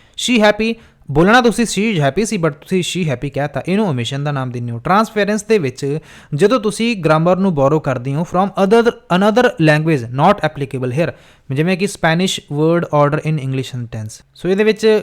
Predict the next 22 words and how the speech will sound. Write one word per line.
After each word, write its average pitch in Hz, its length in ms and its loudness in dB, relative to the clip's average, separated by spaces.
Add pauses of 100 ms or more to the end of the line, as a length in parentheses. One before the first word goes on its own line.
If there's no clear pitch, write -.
ਅ, 170 260 2
ਗ੍ਰਾਮਰ 170 480 2
ਜਾਂ 165 180 2
ਫਿਰ 180 300 0
ਸ਼ਬਦਾਂ 160 400 -2
ਦੀ 170 160 0
ਲੈਂਗੁਏਜ 147 360 0
ਦੇ 151 140 -4
ਵਿੱਚ 143 220 -4 (100)
ਬੋਰੋ 139 320 2
ਕਰਨ 143 440 -6
ਦੀ 147 80 -4
ਗੱਲ 135 180 -4
ਕੀਤੀ 147 260 -10
ਜਾ 131 160 -4
ਰਹੀ 123 240 -8
ਹੈ, 143 80 -6
ਮਿਸ 147 220 -4
ਇਨਫੋਰਮੇਸ਼ਨ 135 500 -8
ਤਾਂ 139 120 -6
ਹੋਊਗਾ 127 300 -8
ਨਹੀਂ। 190 120 -6